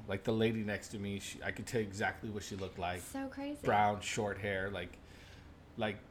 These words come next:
Speaker 1: looked like she had, it wasn't her first time in there. And, uh, she sat down next to me and was like, you could tell, it probably said, you know, "rookie" on my forehead.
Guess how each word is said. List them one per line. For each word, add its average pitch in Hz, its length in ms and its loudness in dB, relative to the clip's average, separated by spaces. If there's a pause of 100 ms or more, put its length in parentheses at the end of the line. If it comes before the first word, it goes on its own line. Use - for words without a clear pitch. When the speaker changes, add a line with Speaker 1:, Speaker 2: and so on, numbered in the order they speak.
(120)
Speaker 1:
looked 131 380 6
like 107 260 6
she 113 300 -2
had, 95 220 0 (920)
it 127 40 4
wasn't 120 360 4
her 107 80 2
first 101 320 -2
time 90 240 -4
in 87 140 -6
there. 82 120 -12 (1160)
And, 95 300 -2
uh, 87 100 -2
she - 160 -4
sat 98 300 2
down 95 180 2
next 90 240 -2
to - 60 -8
me 90 140 -6
and 90 100 -6
was 90 100 -8
like, 90 120 -4 (120)
you 113 160 0
could - 160 -4
tell, 95 300 4
it 98 100 -6
probably 95 300 0
said, 92 280 -2 (160)
you 98 100 -4
know, 82 100 -2
"rookie" 92 360 -4
on 80 120 -4
my 80 80 -8
forehead. 82 500 -4